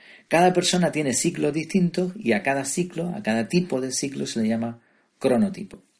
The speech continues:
Es decir, en otras palabras todavía más sencillas, un cronotipo es la forma que tiene cada persona, eh, bueno, la forma no, el, los niveles de energía que tiene cada persona según la, el momento del día.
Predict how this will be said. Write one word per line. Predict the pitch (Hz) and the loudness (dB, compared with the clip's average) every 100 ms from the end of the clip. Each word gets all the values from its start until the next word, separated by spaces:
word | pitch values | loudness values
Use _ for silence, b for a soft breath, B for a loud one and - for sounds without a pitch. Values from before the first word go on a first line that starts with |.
| _ - | _ -8
Es | 135 | -6
decir, | 104 - - 104 | -6 -8 -6 -2
en | |
otras | 113 - - | 0 0 -2
palabras | 120 123 120 - | -2 -2 -4 -2
todavía | 117 113 131 | 0 2 2
más | 117 107 | 0 0
sencillas, | - - 190 175 - | 0 -2 -6 -8 -8
un | 135 | -4
cronotipo | - - 110 107 151 180 202 b b b b b | 0 2 2 0 -2 -2 -4 b b b b b
es | 147 139 | -2 0
la | 117 | 0
forma | - 160 170 175 | 4 4 4 2
que | 127 | 0
tiene | 120 123 | -2 -2
cada | 110 104 104 | 0 0 0
persona, | 107 - 165 185 220 - _ _ _ _ | -2 -2 0 2 0 -4 _ _ _ _
eh, | - 202 196 190 | -10 -8 -8 -6
bueno, | 208 226 | -6 -6
la | 202 | -8
forma | - 262 120 | -6 -2 2
no, | - | 2
el, | 196 127 123 139 | 0 -2 -2 0
los | 135 | -2
niveles | 123 139 185 170 | 0 6 6 6
de | 143 | 2
energía | 135 120 151 135 | -2 -2 -2 -2
que | 120 | -2
tiene | 127 123 | -4 -4
cada | 143 135 | -2 -2
persona | 123 113 139 135 | -2 -4 -4 -4
según | 123 110 120 120 | 0 0 0 0
la, | 107 | 0
el | 120 | 2
momento | 110 104 107 101 | 4 4 4 0
del | 92 85 | -6 -8
día. | - - | -12 -18